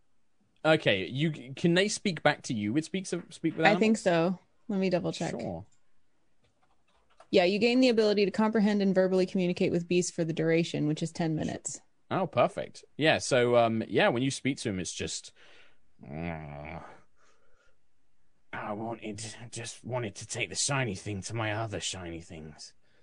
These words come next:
Speaker 1: Why
Speaker 2: Oh,
Speaker 1: have
Speaker 2: do
Speaker 1: you
Speaker 2: you
Speaker 1: got,
Speaker 2: have
Speaker 1: let,
Speaker 2: lots
Speaker 1: tell
Speaker 2: of
Speaker 1: this,
Speaker 2: shiny
Speaker 1: tell this
Speaker 2: things?
Speaker 1: sorcerer to let me go? I don't like it."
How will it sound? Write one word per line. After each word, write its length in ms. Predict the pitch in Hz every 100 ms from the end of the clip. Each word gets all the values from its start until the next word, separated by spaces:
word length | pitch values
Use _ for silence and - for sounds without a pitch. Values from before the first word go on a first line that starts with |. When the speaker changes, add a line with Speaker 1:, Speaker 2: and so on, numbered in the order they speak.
| - - - -
Speaker 1:
Why 160 | 120 139
Speaker 2:
Oh, 40 |
Speaker 1:
have 100 | 143
Speaker 2:
do 40 | 143
Speaker 1:
you 60 |
Speaker 2:
you 60 | 214
Speaker 1:
got, 40 |
Speaker 2:
have 80 | 208
Speaker 1:
let, 100 | -
Speaker 2:
lots 140 | 202 190
Speaker 1:
tell 140 | 170
Speaker 2:
of 60 | 165
Speaker 1:
this, 120 | 156
Speaker 2:
shiny 120 | -
Speaker 1:
tell 160 | 175 165
this 140 | 156
Speaker 2:
things? 80 | -
Speaker 1:
sorcerer 420 | 160 151 - 131
to 120 | 104 120
let 180 | 120
me 100 | 117
go? 300 | 110 110 95
I 80 | 87
don't 240 | 107 123 113
like 300 | 107 98 -
it." 160 | -